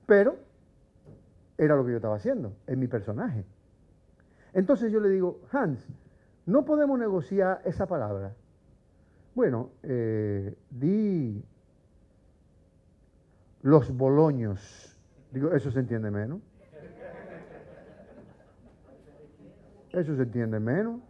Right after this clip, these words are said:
Eso será bueno pa' ti, pa' tu edad, en tu época. E-, esa es tu identidad cultural de la época que tú creciste. Ahora, el que oiga boloño no lo va a entender.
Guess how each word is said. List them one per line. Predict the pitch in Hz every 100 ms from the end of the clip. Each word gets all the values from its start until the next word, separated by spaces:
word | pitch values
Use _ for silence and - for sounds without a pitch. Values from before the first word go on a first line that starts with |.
| - - - -
Eso | 131 127
será | 120 135 135
bueno | 147 170
pa' | 202 202
ti, | 180 202
pa' | 185
tu | - 147
edad, | 135 170 175
en | 151
tu | 147 151
época. | 165 165 131 113 92 - _ _ _ _ _
E-, | - -
esa | 180 226
es |
tu | 233
identidad | 214 208 175 190
cultural | 202 208 185 185 214
de | 190
la | 170
época | 190 190
que | 160
tú | 139
creciste. | 165 147 190 185 117 90 - _ _ - -
Ahora, | 139 156
el | 151
que | 151 151
oiga | 226 262
boloño | 220 175 170 160 143
no | 151
lo | 160
va | 175
a |
entender. | 170 170 220 196 98